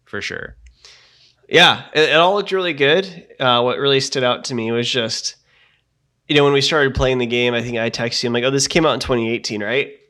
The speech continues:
Speaker 1: Yeah.
Speaker 2: And you, you're like, "No, twenty eleven." And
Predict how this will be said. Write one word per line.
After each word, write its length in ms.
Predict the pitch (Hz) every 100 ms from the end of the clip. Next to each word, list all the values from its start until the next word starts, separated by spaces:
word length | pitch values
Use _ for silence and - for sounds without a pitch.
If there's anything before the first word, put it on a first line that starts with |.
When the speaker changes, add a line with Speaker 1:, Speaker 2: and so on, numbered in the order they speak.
| _ _ _ _ - -
Speaker 1:
Yeah. 160 | 127
Speaker 2:
And 80 | 127
you, 200 | 127 123
you're 100 | 123
like, 80 | 120
"No, 260 | 127 117 104
twenty 280 | - 135 123
eleven." 460 | 123 123 104 101
And 440 | 98 120 110 107